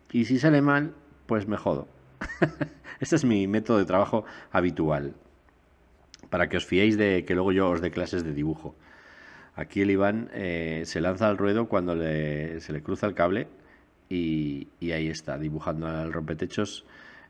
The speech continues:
eh, con la única base de una bola. Creo que había una bola para la nariz y otra bola para la cabeza y ya. Y el resto no está. Y lo, y lo dibujo todo a, a huevo con el,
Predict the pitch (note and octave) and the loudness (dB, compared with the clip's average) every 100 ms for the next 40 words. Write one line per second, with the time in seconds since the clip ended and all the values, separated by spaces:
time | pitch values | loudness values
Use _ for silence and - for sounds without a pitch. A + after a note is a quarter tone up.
0 | - F2 D#2+ D2+ D2+ E2+ E2 E2 F#2 G2 | -10 -4 -2 -2 -2 -4 -2 -2 -2 0
1 | G2 F#2+ F#2 G2+ G2+ - F2+ F2 G2 F2+ | 2 2 2 0 0 -2 -2 0 2 2
2 | F2+ G2 C#3+ - - - - _ _ - | 4 4 4 -2 -20 -20 -20 _ _ -20
3 | - - F2 F2 E2+ F#2 F#2 F2 D#2+ E2 | -14 -4 0 2 2 2 2 2 2 0
4 | E2 E2 G2+ A#2 F#2+ E2+ E2+ G#2 D#2+ D#2 | 0 0 0 0 -2 0 2 0 0 -2
5 | D2 D2+ D#2 D2+ D2+ D2+ D#2 D#2 - E2+ | 0 -4 -4 -8 -6 -4 -4 -4 -10 -6
6 | D#2 F2+ - G#2+ F2+ - G#2 - - _ | -4 -4 -2 -2 -2 -2 -4 -4 -20 _
7 | - - - - - E2 E2 D#2 D2 D2 | -20 -20 -20 -20 -6 -4 -2 -2 -2 -6
8 | C#2+ - - D#2 D#2 E2 F2+ G2 F#2+ G#2+ | -8 -10 -6 -2 -2 -2 -2 -2 0 0
9 | A2 F2 D#2 D2+ D2+ D2+ F#2 A2 A2+ - | 2 2 0 -2 -4 -2 -2 0 -4 -4
10 | D#2 C#2+ C#2 C#2 | -6 -4 -8 -10